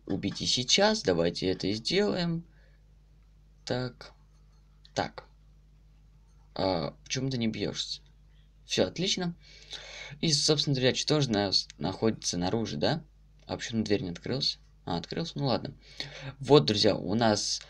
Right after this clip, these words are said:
это всё, что находится снаружи. Это как бы Фокси. А, это у нас праздничные столы, которые были и в первой части.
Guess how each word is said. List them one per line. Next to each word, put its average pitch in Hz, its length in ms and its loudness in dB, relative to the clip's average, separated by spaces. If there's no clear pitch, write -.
это 113 260 2
всё, - 260 4
что 87 220 -2
находится 98 380 0
снаружи. 180 560 2
Это 101 260 2
как 92 180 -4
бы 117 120 -2
Фокси. 202 680 4
А, 135 180 2
это 143 240 4
у - 20 4
нас 117 120 2
праздничные 107 640 2
столы, 180 480 2
которые 160 500 0
были 147 300 2
и 143 260 2
в 143 60 -8
первой 139 400 6
части. 131 560 0